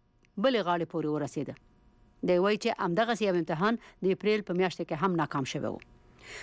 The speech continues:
خبري اژانس ویلي دي پیونګیانګ نن د شنبې په ورځ دغه توغندی وار کړ او د شمالي کوریا د ختیځ، اه، ساحل نه، البته توغندی د سنیپو ښار ته نږدې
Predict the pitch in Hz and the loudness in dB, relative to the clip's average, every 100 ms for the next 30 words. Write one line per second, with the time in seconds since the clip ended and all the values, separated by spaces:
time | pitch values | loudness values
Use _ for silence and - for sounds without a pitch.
0 | - 233 262 294 262 262 262 247 247 240 | 0 2 4 4 2 0 0 0 0 0
1 | 240 - 208 208 226 233 226 240 220 208 | -2 0 0 2 2 2 0 0 0 0
2 | 196 220 214 220 220 196 - - - - | 2 0 0 2 2 0 -12 -20 -18 -2
3 | 220 233 233 226 _ - 196 190 196 220 | 0 2 0 -2 _ -6 -2 0 2 4
4 | 214 226 240 254 269 262 - _ - 208 | 4 2 0 -2 -2 -4 -14 _ 0 2
5 | 233 233 196 185 185 196 269 262 254 247 | 2 -2 -4 -2 0 0 0 0 2 4
6 | 247 226 214 226 233 220 _ _ _ - | 2 0 -2 0 0 -4 _ _ _ -20
7 | - - - 220 214 262 262 185 - _ | -20 -20 -4 -2 0 0 0 -2 -10 _
8 | _ _ _ _ - 190 185 214 190 214 | _ _ _ _ -4 -2 0 2 2 2
9 | 208 185 220 - - _ - 190 190 233 | 2 2 0 -8 -20 _ -4 0 0 0
10 | 247 240 202 202 220 220 190 220 226 - | 0 0 0 2 2 2 0 0 0 -6
11 | - - 226 311 - 233 - 208 185 190 | -8 0 4 4 2 -2 0 -2 -2 0
12 | 180 170 196 | 0 0 0